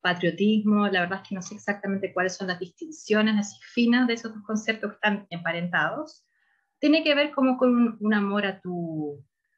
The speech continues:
a tu país, eh, que en algunos casos, em, cruza una frontera en el fondo y se vuelve como que conlleva entonces como discriminación hacia otros países, eh,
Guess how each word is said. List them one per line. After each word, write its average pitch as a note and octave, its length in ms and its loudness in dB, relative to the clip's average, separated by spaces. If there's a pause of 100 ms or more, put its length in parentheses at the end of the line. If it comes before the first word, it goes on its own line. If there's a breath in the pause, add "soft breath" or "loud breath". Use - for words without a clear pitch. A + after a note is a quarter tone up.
a E3+ 100 -8
tu F3 140 -2
país, E3 680 -2 (520)
eh, F#3+ 340 2
que B3 80 2
en A3 80 4
algunos C4 420 4
casos, - 800 -2 (200)
em, A3 1040 0 (300)
cruza C#4+ 400 0
una C#4 280 2
frontera B3 520 2
en D#4 80 2
el C#4+ 180 -2
fondo D4 460 -2
y A#3 60 -12
se A#3+ 160 -6
vuelve C4 800 -2
como A3 180 -2
que A3 120 -2
conlleva A#3 640 2
entonces G#3+ 460 -8
como G#3 400 2
discriminación G3+ 760 0
hacia A3 300 -6
otros C4+ 340 0
países, - 640 -18 (480 loud breath)
eh, F#3 200 4